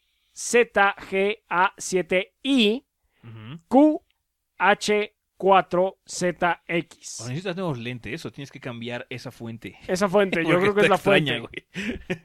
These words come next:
Speaker 1: Yo creo que es la fuente.
Speaker 2: Ajá.
Speaker 1: Ballpoint Universe. A tres siete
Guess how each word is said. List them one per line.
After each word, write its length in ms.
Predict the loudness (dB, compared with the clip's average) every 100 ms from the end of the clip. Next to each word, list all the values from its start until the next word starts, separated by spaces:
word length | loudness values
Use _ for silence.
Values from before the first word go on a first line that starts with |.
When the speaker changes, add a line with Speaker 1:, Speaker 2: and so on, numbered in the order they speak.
| -20 _ _ _
Speaker 1:
Yo 120 | -2 0
creo 100 | 2
que 60 |
es 60 | 4
la 100 | 2
fuente. 320 | 0 -4 -14 _
Speaker 2:
Ajá. 300 | -10 -10 -12 _ _ _ _ _ _ _ _
Speaker 1:
Ballpoint 720 | 2 8 8 8 6 6 4 -4 -6
Universe. 880 | 2 4 6 2 -2 -10 -14 -16 -20 _ _ _ _ _ _ _ _ _ _ _ _
A 360 | 8 8 6 -2 _
tres 500 | _ 2 2 2 -4 _
siete 760 | -10 0 0 0 0 0 -2